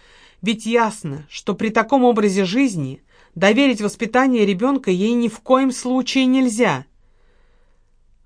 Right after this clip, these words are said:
За фасадом нового мира в Москве воцарился культ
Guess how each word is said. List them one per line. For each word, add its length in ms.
За 220
фасадом 680
нового 400
мира 460
в 80
Москве 520
воцарился 680
культ 400